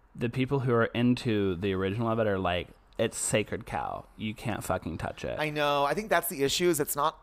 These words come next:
Speaker 2: us. I'm about to call out our, our elders here. I think it's honestly, like, Gen X and boomers, like, they're
Speaker 1: Mm-hmm.
Speaker 2: so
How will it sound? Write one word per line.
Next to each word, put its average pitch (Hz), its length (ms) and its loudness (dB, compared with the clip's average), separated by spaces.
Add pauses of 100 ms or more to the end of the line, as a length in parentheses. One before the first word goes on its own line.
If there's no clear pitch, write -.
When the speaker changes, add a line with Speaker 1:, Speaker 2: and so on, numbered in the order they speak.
Speaker 2:
us. 120 560 0
I'm 139 120 0
about 139 220 4
to 160 120 -2
call 127 280 0
out 117 200 2
our, 113 240 -2
our 104 240 0
elders 92 460 -4
here. 73 440 -8
I 117 80 -4
think 151 260 -10
it's 202 160 -6
honestly, 117 380 -8
like, 120 160 -6
Gen 101 240 -8
X 95 220 -8
and 101 120 -8
boomers, 95 600 -10
like, 92 260 -6 (340)
they're 127 200 4
Speaker 1:
Mm-hmm. 123 80 2
Speaker 2:
so 110 580 6